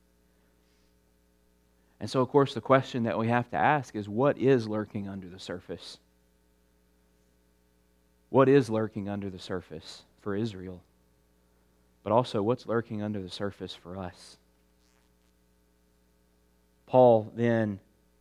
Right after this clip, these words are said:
moves and he tells us what's going on with Israel. How they could have all of these spiritual benefits and still fall away. And of course, what's lurking under the surface for Israel was their heart.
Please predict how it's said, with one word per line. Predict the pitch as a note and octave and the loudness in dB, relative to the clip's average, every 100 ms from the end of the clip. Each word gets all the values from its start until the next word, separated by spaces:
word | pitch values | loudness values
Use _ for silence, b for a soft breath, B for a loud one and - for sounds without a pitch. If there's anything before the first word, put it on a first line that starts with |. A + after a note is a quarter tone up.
| _ | _
moves | B2 B2+ C3+ A#2+ A2 | -2 4 4 4 0
and | A2 | -6
he | G#2+ | -8
tells | - C3 A#2 G2+ | 0 0 0 -4
us | F#2+ - - | -10 -12 -6
what's | A#2 - | -6 -4
going | B2 A2 G#2 | -4 -4 0
on | A2+ G#2 | 0 -2
with | G2+ | -4
Israel. | A2 G2 F2+ F2 - _ _ _ _ _ _ _ | -8 -8 -14 -16 -20 _ _ _ _ _ _ _
How | A#2+ | 2
they | A#2+ B2+ | 4 2
could | B2 | 2
have | A#2+ A#2 | 2 4
all | A#2 C#3+ | 4 4
of | C3+ | 2
these | C3+ | -2
spiritual | - - C#3+ C#3+ C#3+ | -4 -2 0 0 -2
benefits | A#2+ B2 A#2+ - G#2 F#2+ - - | -4 -2 -4 -6 -6 -6 -8 -16
and | G#2 G2 | -16 -14
still | - B2 A2 F#2 - | -8 -2 -2 -4 -6
fall | G#2+ G2 F#2+ - _ | -4 -2 -2 -6 _
away. | G2+ G2 F#2 E2 - _ _ _ _ _ _ _ _ _ _ - | -6 -4 -4 -8 -20 _ _ _ _ _ _ _ _ _ _ -6
And | A#2 | -4
of | A2+ | 0
course, | C3 B2+ - | 2 2 2
what's | B2 - B2 | 2 2 0
lurking | A#2+ C#3 A#2+ G#2+ G2+ - _ _ _ _ _ _ _ _ - | -2 0 -2 -4 -6 -10 _ _ _ _ _ _ _ _ -2
under | B2+ A2+ | -2 -2
the | G#2+ | -4
surface | B2 A#2 A#2 - | 0 0 -2 -10
for | G#2 | -4
Israel | A2 B2 G#2+ G2 F#2+ F#2 _ _ _ | -2 -2 -4 -2 -4 -6 _ _ _
was | A2 G#2 | -6 -6
their | G2 | -6
heart. | F#2 A#2 A2+ | -2 -2 -4